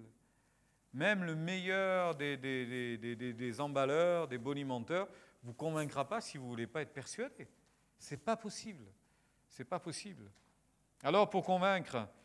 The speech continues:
Pierre d'entrer dans la maison de ce païen, il a fallu quand même une bonne dose de l'action de Dieu. Et pour convaincre ce centenier qui a vu un ange qu'il fallait se soumettre et accepter ce que un inconnu lui dirait,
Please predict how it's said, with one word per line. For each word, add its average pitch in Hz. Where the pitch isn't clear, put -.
Pierre 185
d'entrer 160
dans 151
la 139
maison 143
de 139
ce 127
païen, 135
il 123
a 127
fallu 170
quand 156
même 156
une 135
bonne 147
dose 135
de 123
l'action 135
de 120
Dieu. 117
Et 139
pour 165
convaincre 233
ce 180
centenier 214
qui 175
a 165
vu 170
un 214
ange 196
qu'il 160
fallait 190
se 175
soumettre 208
et 196
accepter 196
ce -
que 185
un 151
inconnu 220
lui 196
dirait, 170